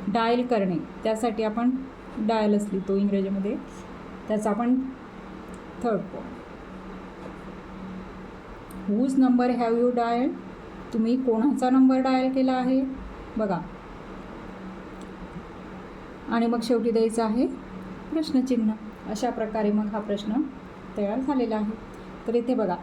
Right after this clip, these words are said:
आतापर्यंत आपण हे डब्ल्यूएच क्वेश्चन जे आहे ते सर्व होकारार्थी स्वरूपाचे पाहिले.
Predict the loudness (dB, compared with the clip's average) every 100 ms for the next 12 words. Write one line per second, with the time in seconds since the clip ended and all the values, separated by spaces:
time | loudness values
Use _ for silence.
0 | -8 -4 -2 0 2 4 4 4 2 2
1 | 4 4 4 2 -2 0 2 4 4 4
2 | 2 2 2 2 2 2 2 2 2 2
3 | 2 2 2 2 4 2 2 0 -2 0
4 | 2 0 0 -2 -2 -12 -12 -2 2 2